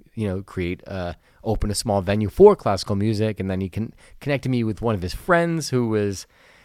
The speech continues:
uh, works with small businesses, and I still have to reach out for coffee. But nevertheless, like, this conversation, you know, he's, he was passionate about doing classical music and has his own thing going on. And it just,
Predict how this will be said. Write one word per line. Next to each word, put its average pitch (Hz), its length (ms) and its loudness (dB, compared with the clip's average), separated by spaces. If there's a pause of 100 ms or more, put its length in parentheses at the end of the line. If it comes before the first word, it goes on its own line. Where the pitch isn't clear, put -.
(120)
uh, 98 320 -2
works 120 280 2
with - 80 -4
small 98 300 0
businesses, 143 800 0
and 98 140 -2
I 87 60 -2
still 117 180 -4
have 101 100 -2
to 107 80 -8
reach 107 160 -2
out 92 140 -2
for 92 100 -10
coffee. 151 520 2 (340)
But 127 280 2 (400)
nevertheless, 165 760 0
like, 120 140 -2
this 123 180 -2
conversation, 160 800 -2 (300)
you 135 100 -2
know, 117 40 2
he's, 180 360 -2
he 139 140 -2
was 139 140 2
passionate 123 460 0
about 101 380 0
doing 104 280 0
classical 104 420 -2
music 113 400 0
and 85 180 -6
has 90 260 -4
his 135 300 0
own 123 220 2
thing 101 160 0
going 90 300 -2
on. 82 160 -6
And 127 100 -8
it 139 100 -2
just, - 280 -6